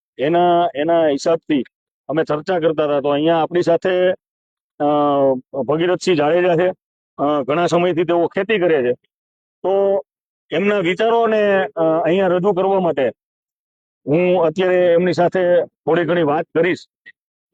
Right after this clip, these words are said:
કે આ ખરેખર કડદાકાંડ શું છે, આટલા વર્ષોના ખેતીના જે એમના અનુભવ છે,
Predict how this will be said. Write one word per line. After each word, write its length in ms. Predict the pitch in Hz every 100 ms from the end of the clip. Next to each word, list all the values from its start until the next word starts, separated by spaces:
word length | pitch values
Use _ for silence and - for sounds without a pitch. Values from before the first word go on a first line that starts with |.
| _ -
કે 560 | - - 170 180 175
આ 480 | 170 - 156 165 127
ખરેખર 420 | - 165 180 -
કડદાકાંડ 580 | 156 165 175 170 175 175
શું 240 | - 180
છે, 220 | 165 170 160 _ _ _ -
આટલા 260 | 147 185
વર્ષોના 600 | 175 175 170 185 180 175 175
ખેતીના 480 | - 165 190 180
જે 100 | 165
એમના 440 | 175 165 185 233 208
અનુભવ 380 | 202 185 180 131
છે, 160 | -